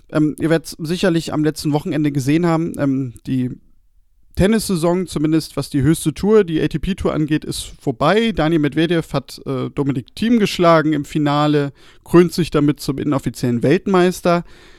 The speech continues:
Auf den unteren Touren wird noch ein bisschen weiter gespielt, bis in den Dezember hinein. Diese Woche gibt's zum Beispiel zwei Challenger-Turniere in Südamerika.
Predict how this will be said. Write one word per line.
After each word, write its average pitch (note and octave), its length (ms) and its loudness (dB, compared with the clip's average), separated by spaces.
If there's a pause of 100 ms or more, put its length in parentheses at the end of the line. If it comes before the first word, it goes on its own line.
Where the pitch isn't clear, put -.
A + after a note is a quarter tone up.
(460)
Auf - 120 -4
den F3 100 6
unteren A3 300 4
Touren G3 260 2
wird F#3+ 100 2
noch E3+ 140 -2
ein E3 60 -2
bisschen C#3+ 280 -2
weiter E3+ 320 -2
gespielt, G3+ 540 -6
bis F3 180 -4
in E3+ 80 -2
den D3+ 80 -2
Dezember C#3+ 480 0
hinein. F3+ 960 0
Diese D3 160 -2
Woche C#3+ 180 -2
gibt's D3 180 -6
zum C#3+ 100 -2
Beispiel C3+ 280 -4
zwei B2+ 280 -6
Challenger-Turniere C#3+ 880 0
in A#2 260 -6 (400)
Südamerika. G3 920 2